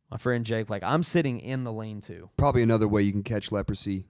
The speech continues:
Speaker 2: sharing a pillow with an, with a diller.
Speaker 1: Yeah.
Speaker 2: Yeah.
Speaker 1: Yeah, good chance of it. That's why we didn't wanna chance it.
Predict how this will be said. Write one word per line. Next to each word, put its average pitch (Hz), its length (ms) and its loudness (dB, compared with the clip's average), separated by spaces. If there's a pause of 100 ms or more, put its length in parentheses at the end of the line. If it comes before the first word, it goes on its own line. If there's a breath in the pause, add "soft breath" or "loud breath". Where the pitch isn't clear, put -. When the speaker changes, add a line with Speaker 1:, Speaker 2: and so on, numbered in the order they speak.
(240)
Speaker 2:
sharing 107 320 0
a 101 60 0
pillow 101 300 0
with 95 160 -4
an, 98 260 -4
with 107 160 -8
a 95 40 -8
diller. 92 320 -6 (180)
Speaker 1:
Yeah. 123 240 -2 (140)
Speaker 2:
Yeah. - 80 -14 (100)
Speaker 1:
Yeah, 127 160 0
good 123 240 2
chance 139 280 0
of 107 80 2
it. 90 40 -2
That's 107 180 0
why 113 120 4
we 110 80 8
didn't 110 100 4
wanna 110 160 4
chance 117 320 2
it. - 140 -10